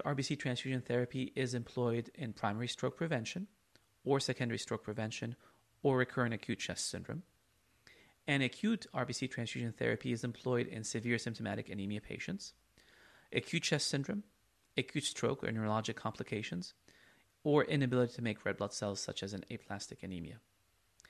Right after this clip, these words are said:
One thing to note is transfusions are not indicated for a typical sickle cell vaso-occlusive pain management. Pain management in sickle cell disease, uh, remains key, uh, in the setting of an acute pain crisis.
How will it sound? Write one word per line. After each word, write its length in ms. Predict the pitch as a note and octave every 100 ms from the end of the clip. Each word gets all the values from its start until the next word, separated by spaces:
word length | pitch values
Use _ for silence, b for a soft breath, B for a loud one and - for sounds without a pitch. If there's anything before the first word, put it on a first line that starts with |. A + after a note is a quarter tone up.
| B B B B B
One 180 | - C3+
thing 180 | F#3 G3
to 100 | G#3+
note 300 | G3+ D3 -
is 160 | B2 -
transfusions 580 | A#2+ A2+ - C#3+ C#3+ A#2+
are 80 |
not 240 | A2 A#2+ B2
indicated 480 | C#3+ D3 C#3 A#2+ -
for 120 | A2+
a 40 |
typical 340 | - B2 - A2+
sickle 260 | A#2+ A#2+
cell 260 | - G#2+ G#2
vaso-occlusive 680 | G#2+ G#2 G2 G#2 - G2+ -
pain 220 | G2+ F#2
management. 460 | D#2 - E2+ - _ _ _ _ _ _ _ _ _ _ _ _ _ _ _ _ _ _ _ _ _ _ _ B B B B B
Pain 220 | - E3+ F#3
management 300 | G#3+ G#3+ D3
in 40 |
sickle 220 | - D3+
cell 200 | - C#3+
disease, 580 | C3 B2 A#2+ D3+ F3 - B B B B B
uh, 120 | - -
remains 420 | C#3 B2+ C3 B2
key, 360 | - D#3 G3 A3+ - C#3+
uh, 220 | B2 A#2
in 100 | B2+
the 80 | A2+
setting 300 | - A#2 A#2
of 60 |
an 80 | A2
acute 320 | G2+ - A#2+ -
pain 220 | - A#2 A2
crisis. 560 | - D2 - G3+ -